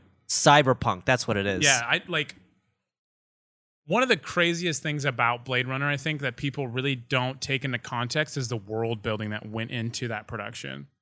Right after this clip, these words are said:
Speaker 1: Yeah.
Speaker 2: Like, I remember, like, the difference. Like, you see, like, the intro o-, of the shots. Like, you see, and you go from, like, like, you just take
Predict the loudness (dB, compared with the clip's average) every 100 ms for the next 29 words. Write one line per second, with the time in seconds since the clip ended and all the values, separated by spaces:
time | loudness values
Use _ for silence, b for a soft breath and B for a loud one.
0 | _ -10 -6 -2 4 4 4 4 2 2
1 | -2 _ _ _ _ _ _ _ _ _
2 | _ _ -4 0 0 2 2 2 0 0
3 | -2 0 4 4 4 2 0 -2 -2 0
4 | 0 0 0 -2 -2 -4 -2 -4 -2 -2
5 | -4 -6 -6 -6 0 2 2 -2 0 0
6 | 2 2 2 2 2 0 -2 0 -2 -4
7 | B B B B B 4 6 6 6 6
8 | 6 6 4